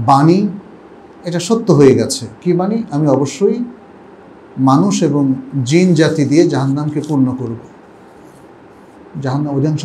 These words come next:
মানুষ তো জাহান্নামে যাবে। অধিকাংশ মানুষকে জান্নাতে যাবে না জাহান্নামে যাবে? জান্নাত।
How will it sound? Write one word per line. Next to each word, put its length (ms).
মানুষ 180
তো 120
জাহান্নামে 400
যাবে। 160
অধিকাংশ 320
মানুষকে 360
জান্নাতে 360
যাবে 220
না 120
জাহান্নামে 380
যাবে? 140
জান্নাত। 280